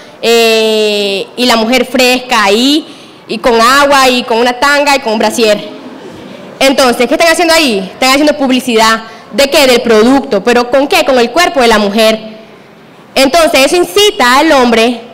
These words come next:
que compre ese producto. Pero,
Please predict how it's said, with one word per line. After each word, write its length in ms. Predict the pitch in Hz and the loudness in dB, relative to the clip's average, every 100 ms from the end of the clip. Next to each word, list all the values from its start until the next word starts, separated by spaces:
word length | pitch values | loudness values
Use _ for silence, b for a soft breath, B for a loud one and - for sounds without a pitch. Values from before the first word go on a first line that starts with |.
| - - - - - - | -20 -20 -20 -20 -20 -6
que 420 | 302 269 226 - - | 0 2 2 -2 0
compre 360 | 320 403 262 | 0 2 0
ese 120 | 240 | 0
producto. 640 | 233 214 247 330 - 196 175 - - - - | 0 2 2 0 0 -4 -4 -10 -20 -20 -12
Pero, 140 | - | -2